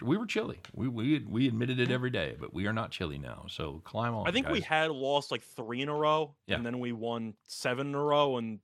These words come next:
Speaker 2: now we've done well. So,
Speaker 1: Yeah.
Speaker 2: yeah, can't complain.
Speaker 1: Nice little run. Let's see if we can keep it going. Scott, what do we got cooked up for today?
Speaker 2: So we're gonna go back to
Speaker 1: The
Speaker 2: a bowl
Speaker 1: future.
Speaker 2: game, which is unfortunate for Ben Campbell because he retired from bowl games after
Speaker 1: Oh.
Speaker 2: the first one.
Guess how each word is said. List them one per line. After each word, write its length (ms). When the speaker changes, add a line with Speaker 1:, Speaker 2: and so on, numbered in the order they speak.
Speaker 2:
now 200
we've 140
done 220
well. 320
So, 460
Speaker 1:
Yeah. 100
Speaker 2:
yeah, 140
can't 220
complain. 280
Speaker 1:
Nice 180
little 140
run. 260
Let's 140
see 60
if 60
we 60
can 100
keep 220
it 80
going. 380
Scott, 320
what 100
do 60
we 60
got 80
cooked 220
up 100
for 140
today? 260
Speaker 2:
So 320
we're 100
gonna 140
go 180
back 560
to 580
Speaker 1:
The 120
Speaker 2:
a 60
bowl 220
Speaker 1:
future. 80
Speaker 2:
game, 260
which 280
is 100
unfortunate 720
for 300
Ben 220
Campbell 460
because 260
he 120
retired 480
from 160
bowl 180
games 240
after 220
Speaker 1:
Oh. 20
Speaker 2:
the 60
first 260
one. 200